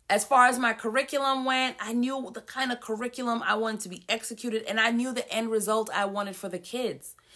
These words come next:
And so I wanted to hire teachers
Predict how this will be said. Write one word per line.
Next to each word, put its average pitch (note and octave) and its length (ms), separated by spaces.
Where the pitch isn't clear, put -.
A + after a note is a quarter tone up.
And A3 200
so A#3 300
I B3+ 180
wanted A#3+ 340
to G#3 100
hire G#3+ 600
teachers A3 600